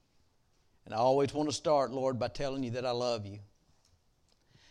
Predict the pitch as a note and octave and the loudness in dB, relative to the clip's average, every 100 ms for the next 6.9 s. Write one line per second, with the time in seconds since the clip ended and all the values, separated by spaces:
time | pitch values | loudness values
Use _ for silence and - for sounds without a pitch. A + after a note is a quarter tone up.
0 | _ A2 A#2+ D#3 F3+ - F#3+ E3+ - B2 | _ -4 0 2 2 4 4 4 0 0
1 | B2+ C3 B2+ A2 B2+ D3 - D#3 - C3 | 4 4 4 0 -2 -2 0 0 0 -6
2 | - D3 D3 A#2 A#2 G#2 G#2+ F#2+ - - | -4 -4 -4 -4 -6 -6 -8 -10 -10 -12
3 | - _ _ _ _ _ _ _ _ _ | -18 _ _ _ _ _ _ _ _ _
4 | _ _ _ _ A2 C#3 C3 - D#3+ E3+ | _ _ _ _ -4 2 2 6 8 8
5 | E3+ D#3+ D#3+ D3 D#3 F3 C#3+ E3+ F#3 F3 | 8 6 6 6 6 6 6 4 4 2
6 | - - F#3 E3+ A3 E3+ G#2 G2 G#2 | -6 -4 -2 2 2 2 -2 -6 -12